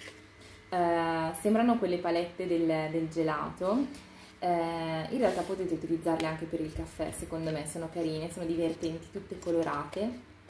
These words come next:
vedete, si sente, sono in vetro, e, mm,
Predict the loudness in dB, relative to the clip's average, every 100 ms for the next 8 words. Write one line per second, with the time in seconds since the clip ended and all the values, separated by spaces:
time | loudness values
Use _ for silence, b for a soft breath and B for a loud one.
0 | -20 -20 -20 -16 -8 -6 -6 -10 -10 -14
1 | -16 -16 -8 -6 -4 -4 -8 -12 -14 -18
2 | -18 -18 -18 -10 -6 -2 0 2 2 0
3 | 0 0 2 0 -2 B B B B B
4 | B -2 2 6 6 4 0 -4 -6 -6
5 | -6 -6 -6 -6 -6 -8 -10